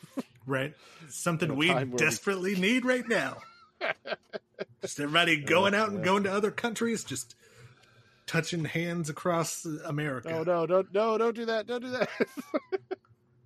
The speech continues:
Speaker 2: <laughs> At least not yet. Uh,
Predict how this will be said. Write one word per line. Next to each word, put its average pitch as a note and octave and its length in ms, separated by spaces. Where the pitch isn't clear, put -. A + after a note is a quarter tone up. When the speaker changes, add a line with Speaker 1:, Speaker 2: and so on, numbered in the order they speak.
Speaker 2:
<laughs> - 200
At E3+ 60
least F#3 300
not G#3+ 200
yet. G3 280
Uh, D#3 680